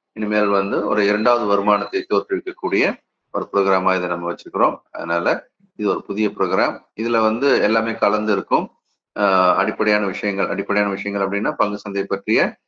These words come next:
பேசிக்ஸான விஷயங்களும் இருக்கும். பங்கு சந்தையை எப்படி இரண்டாவது வருமானத்துக்கு பயன்படுத்தணும் அப்படின்னு சொல்லக்கூடிய முக்கியமான விஷயங்கள் அது கலந்திருக்கும். அதனால, கண்டிப்பா இந்த program, இதுவரைக்கும் பங்கு சந்தையில இரண்டாவது வருமானம் அப்படின்றத பார்க்காதவங்க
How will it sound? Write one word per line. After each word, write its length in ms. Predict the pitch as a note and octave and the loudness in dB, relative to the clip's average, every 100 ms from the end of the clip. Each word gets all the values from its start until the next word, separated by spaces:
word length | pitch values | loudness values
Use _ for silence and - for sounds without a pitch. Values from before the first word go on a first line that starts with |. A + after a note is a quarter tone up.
| _ _ | _ _
பேசிக்ஸான 500 | G#2 G2+ G2+ - G#2 | -2 -2 -4 -4 -2
விஷயங்களும் 440 | G2+ - G#2 G#2 G2+ | -2 -4 -4 -4 -4
இருக்கும். 440 | G2+ - E3 G#3 _ _ | -6 -2 -2 -2 _ _
பங்கு 220 | - A2+ | -6 -6
சந்தையை 320 | A2+ A2+ G#2+ G#2 | -4 0 0 0
எப்படி 180 | G#2+ | 0
இரண்டாவது 400 | G#2 G2+ A#2+ A2+ | 0 2 2 4
வருமானத்துக்கு 680 | G#2+ G2 G#2 G2 - - - | 2 2 0 0 -6 -4 0
பயன்படுத்தணும் 540 | G#2 G#2 G2+ G2 G#2 | 0 0 -2 -2 -2
அப்படின்னு 200 | G2+ F#2+ | -2 -4
சொல்லக்கூடிய 560 | F#2 F#2+ F#2+ G2+ G2 D3 | -8 -4 -2 -2 0 0
முக்கியமான 680 | A2+ - G2+ G2 G2+ F#3 - _ _ | 0 -2 0 2 2 -2 -6 _ _
விஷயங்கள் 420 | - - G#2 G2+ | -12 -4 -2 -2
அது 60 | F#2+ | -2
கலந்திருக்கும். 680 | F#2 F#2+ F#2+ F#2+ E2+ - D#2+ | 0 0 0 -2 -2 -6 -6
அதனால, 320 | F#2 F#2 F#2+ | -4 -2 -2
கண்டிப்பா 380 | - G2+ G2 A#2 | -2 -4 -2 -2
இந்த 160 | G#2 F#2+ | -2 -2
program, 400 | G2+ G#2 D3 G#3+ - _ _ _ | -2 0 0 -2 -10 _ _ _
இதுவரைக்கும் 480 | - A#2 C3 C3 D3+ | -4 2 2 2 0
பங்கு 240 | C#3 B2 B2+ | 0 0 0
சந்தையில 360 | B2+ A2+ A#2 | -2 0 2
இரண்டாவது 360 | A2+ G#2+ B2 A#2+ | 0 2 2 4
வருமானம் 540 | A2+ A2 A2+ A2+ F#2+ _ G2 | 0 4 4 4 -2 _ -6
அப்படின்றத 640 | F#2+ G#2+ G2 F#2+ G2 E2+ - _ _ - | -2 0 0 2 2 0 -4 _ _ -2
பார்க்காதவங்க 800 | G#2 - G#2 G2 F#2+ G2+ D#3+ - | -2 2 2 2 0 0 0 -2